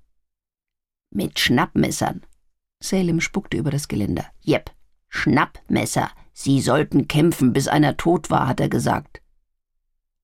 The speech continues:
„Was?“ Frank fühlte, wie es ihm die Kehle zuschnürte. „Ja, so war's.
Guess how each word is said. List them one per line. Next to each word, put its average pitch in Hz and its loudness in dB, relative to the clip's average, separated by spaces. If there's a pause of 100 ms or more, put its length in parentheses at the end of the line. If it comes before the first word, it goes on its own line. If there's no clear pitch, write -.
(340)
„Was?“ - -4 (1000)
Frank 160 0
fühlte, 196 0 (580)
wie - -8
es 160 -6
ihm 170 -2
die - -4
Kehle 196 -2
zuschnürte. - -6 (300)
„Ja, 214 2
so 196 0
war's. - -2